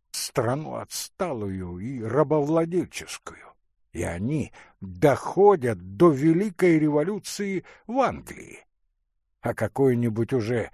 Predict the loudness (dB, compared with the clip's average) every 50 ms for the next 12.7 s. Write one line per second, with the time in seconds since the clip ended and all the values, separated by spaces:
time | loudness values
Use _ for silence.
0 | -18 -20 _ _ _ _ -2 0 2 2 2 0 -4 -4 -2 -2 -2 -2 -4 -6
1 | -8 -6 0 2 2 2 2 -2 _ -2 0 0 2 2 -2 -4 -4 -8 -8 -8
2 | -8 -12 _ _ _ _ _ 4 6 6 6 6 _ _ _ 2 2 2 2 2
3 | 0 0 0 0 0 0 2 2 0 -2 -2 -4 -4 -2 0 0 0 0 2 2
4 | 2 0 -2 _ -20 -20 -20 _ _ _ _ _ _ _ _ _ _ _ _ _
5 | _ -12 -12 -12 -10 -12 -12 -12 -12 -8 -4 -4 -4 -4 -6 -10 -18 -20 -20 -20
6 | -20 _ _ _ _ _ _ _ _ _ _ _ _ _ -18 -16 -12 -10 -12 -12
7 | _ -14 -14 -8 -6 -6 -6 -6 -10 -14 -16 -18 -18 -20 -20 -20 -20 _ _ _
8 | _ _ _ _ _ _ _ _ -16 -16 -16 -10 -6 -2 0 0 0 0 0 0
9 | 2 2 2 2 0 0 0 -2 -6 -6 -6 -8 -8 -4 -2 -2 0 0 -2 -4
10 | -6 -8 -14 -14 -14 -16 -16 -18 -20 _ _ _ _ _ _ _ _ _ _ _
11 | _ _ _ _ _ _ _ _ -20 -20 -14 -6 -4 -4 -4 -6 _ -10 -8 -6
12 | -4 -4 -4 -4 -4 -4 -4 -4 -6 -6 -6 -8 -10 -10